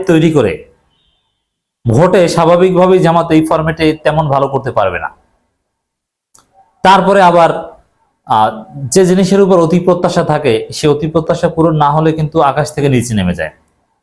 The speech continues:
এতে ক্ষতি হয়। ঝড়ের গতিতে যে জিনিস আসে, সে জিনিস ঝড়ের গতিতে চলে যায়। জামাতের ক্ষেত্রে এরকম একটা সূক্ষ্ম পরিকল্পনা হতে পারে যে জামাতকে খুব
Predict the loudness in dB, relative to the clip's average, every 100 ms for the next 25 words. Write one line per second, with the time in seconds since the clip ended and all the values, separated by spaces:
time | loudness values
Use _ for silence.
0 | -4 -2 -2 0 0 0 -2 -6 -12 _
1 | _ _ _ _ _ -20 -14 -8 -2 2
2 | 2 0 -2 0 0 2 2 2 0 0
3 | -2 -2 -4 -4 -14 _ _ _ _ -2
4 | 0 0 0 -2 -4 -2 0 0 0 -2
5 | 0 -2 0 -2 -2 -8 -12 _ _ _
6 | _ _ _ _ -4 0 0 0 0 2
7 | 2 2 0 -2 -2 -4 -2 -2 0 0
8 | -2 -4 -6 -6 -6 -6 -4 -2 0 -2
9 | -4 -10 -2 -2 -2